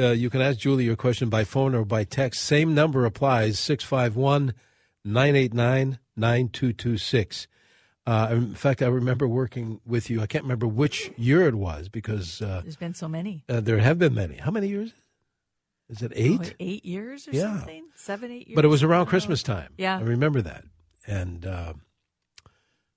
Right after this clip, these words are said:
Speaker 1: don't ask me why. I just remember that and playing certain music. But besides that, uh, we've cleared the lines, and, uh, we're, we're waiting for some phone calls and text messages. But is this the time of year, are you, do you get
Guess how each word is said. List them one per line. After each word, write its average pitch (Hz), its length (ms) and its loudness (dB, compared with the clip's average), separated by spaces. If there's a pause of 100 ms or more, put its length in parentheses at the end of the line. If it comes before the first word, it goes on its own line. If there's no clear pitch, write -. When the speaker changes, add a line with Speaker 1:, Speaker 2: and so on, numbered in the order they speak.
(320)
Speaker 1:
don't 131 160 2
ask 135 160 2
me 131 100 2
why. 113 300 4
I 92 40 -4
just 107 260 -4
remember 123 320 2
that 120 260 2
and 110 160 -2
playing 120 260 0
certain 113 300 -2
music. 113 400 2 (340)
But 131 380 -2
besides 160 440 4
that, 113 440 2
uh, 113 280 2
we've 123 240 2
cleared 175 320 4
the 156 80 4
lines, 110 600 2 (180)
and, 110 400 0
uh, 110 140 0
we're, 113 200 -2
we're 117 240 0
waiting 117 320 4
for 110 160 -2
some 104 160 -4
phone 127 260 2
calls 117 260 2
and 98 100 -6
text 120 260 0
messages. 92 520 -4 (320)
But 139 140 0
is 135 180 0
this 208 140 4
the 202 100 4
time 160 300 2
of 139 60 4
year, 131 220 4
are 123 120 0
you, 139 720 2 (100)
do 110 120 -6
you 160 120 4
get 185 240 2